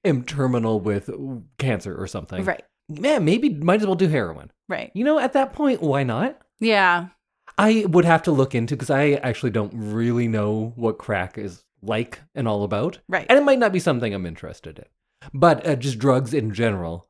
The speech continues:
Speaker 1: I think I would do them at that point, 'cause
Speaker 2: Right.
Speaker 1: why not?
Speaker 2: I feel like a lot of drugs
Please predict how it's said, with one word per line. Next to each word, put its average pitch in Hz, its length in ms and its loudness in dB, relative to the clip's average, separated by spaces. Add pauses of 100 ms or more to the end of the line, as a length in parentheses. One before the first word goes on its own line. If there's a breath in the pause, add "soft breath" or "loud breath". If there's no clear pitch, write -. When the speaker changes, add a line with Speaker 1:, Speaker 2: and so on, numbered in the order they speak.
(140)
Speaker 1:
I 135 120 0
think 117 220 -4
I 107 120 -4
would 95 200 -6
do 110 200 -2
them 82 320 -10
at 117 160 -8
that - 200 -12
point, 98 260 -12
'cause - 120 0
Speaker 2:
Right. 202 240 0
Speaker 1:
why 123 260 2
not? 90 340 -8 (560 loud breath)
Speaker 2:
I 277 120 0
feel 370 180 2
like 427 140 0
a 311 80 2
lot 226 180 4
of 220 140 -4
drugs 190 720 -2